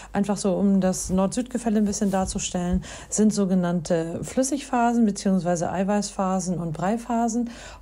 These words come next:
Häufig ist es so, dass einige Kliniken, bevor die Patienten in die O P gehen, noch eine Eiweißphase machen mit sogenannten Eiweißshakes und flüssigen, breiigen, äh, Lebensmitteln. Also Suppen zum Beispiel,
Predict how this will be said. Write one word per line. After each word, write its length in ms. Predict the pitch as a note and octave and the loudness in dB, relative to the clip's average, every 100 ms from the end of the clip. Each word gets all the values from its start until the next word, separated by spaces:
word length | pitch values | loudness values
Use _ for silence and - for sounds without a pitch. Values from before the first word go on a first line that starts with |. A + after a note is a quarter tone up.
| - | 0
Häufig 340 | G#3+ A#3 G#3 | 0 2 -2
ist 140 | G#3+ | 0
es 140 | G#3+ G3+ | -2 0
so, 220 | G#3 G#3 | 0 2
dass 280 | F#3+ F#3+ - | 2 0 -2
einige 380 | F3+ G3 F#3+ F#3 | 0 2 2 0
Kliniken, 720 | - A#3 A#3+ A#3+ A3 A#3 A3 | 0 2 4 2 2 4 4
bevor 460 | F#3+ D#3+ - G3+ | 2 -2 0 2
die 120 | G#3 G3+ | 2 0
Patienten 420 | F#3+ - G3 G3 | -2 -2 0 2
in 140 | F#3+ | 2
die 100 | F3+ | 2
O 120 | F3+ | 0
P 320 | E3 G3+ G#3+ G#3 | -2 2 2 4
gehen, 340 | G#3 G#3 G3+ - - - | 4 4 2 -4 -14 -2
noch 200 | F#3 G3 | 0 0
eine 280 | F#3+ F#3 - | 0 0 0
Eiweißphase 840 | G3+ A#3+ B3 B3 - A#3 A#3 A#3 | 2 2 2 0 0 2 4 2
machen 400 | G#3+ G#3+ G#3 A3 | 0 0 2 4
mit 180 | G3+ G3 | 4 2
sogenannten 540 | F#3+ F#3 F3+ F3 F#3 | 0 0 0 0 0
Eiweißshakes 840 | - F#3 G3 G3+ G3 F#3+ F#3 F#3 - | 0 0 2 0 0 0 0 0 -4
und 240 | E3 E3+ | -4 -4
flüssigen, 640 | - - F#3+ G3 F#3 F#3 F#3 - - - - - | -4 -2 -2 0 0 0 -2 -8 -16 -18 -16 -6
breiigen, 800 | E3 G3 G3 F3+ F3 E3+ E3 D#3+ | 2 4 4 2 2 0 -2 -2
äh, 100 | D#3+ | 0
Lebensmitteln. 720 | D#3+ B3 C#4 C#4+ C#4+ D4 D4+ - - - - - - - - - | 2 2 2 0 0 0 -2 -8 -20 -20 -20 -20 -20 -20 -14 -2
Also 220 | E3 E3+ | 0 2
Suppen 340 | D#3+ F#3 G#3 | 2 2 2
zum 140 | G3+ F#3+ | 2 2
Beispiel, 520 | F3 F3 - F3 | 2 0 0 0